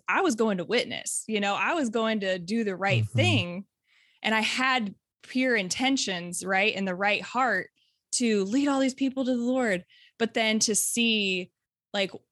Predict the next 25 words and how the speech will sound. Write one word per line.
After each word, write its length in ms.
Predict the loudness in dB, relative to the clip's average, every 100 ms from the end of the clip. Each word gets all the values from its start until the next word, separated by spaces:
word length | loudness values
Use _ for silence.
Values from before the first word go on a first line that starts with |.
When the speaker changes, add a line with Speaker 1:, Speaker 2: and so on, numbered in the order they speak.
| -4
Speaker 1:
the 280 | -2 0 0
evil 440 | 0 0 -2 -2
and 160 | -2 0
the 80 | 0
sin 480 | 0 2 2 2 0
in 160 | -2
this 220 | -4 -4
world 580 | -2 0 2 0 -4 -8 -16 _ -2
in 180 | 0 2
that 240 | 0 -2
type 240 | -2 -2 -2
of 160 | -4 0
way, 420 | 0 2 0 -2 -2
I 120 | -2
just 300 | 0 -2 -2
felt 300 | -2 0 -2
so, 640 | -4 -2 0 2 0 -2 -6 _ _ _ _ -2
it 80 | 0
was 140 | 2
just 300 | 0 -2 -6 _ _ -2
awful. 440 | 0 0 -4 -6 -2
And 120 | 0
so 420 | 2 2 2 0 -4 -4
having 540 | -2 0 2 2 0 -2
a, 460 | 0 2 2 0 -4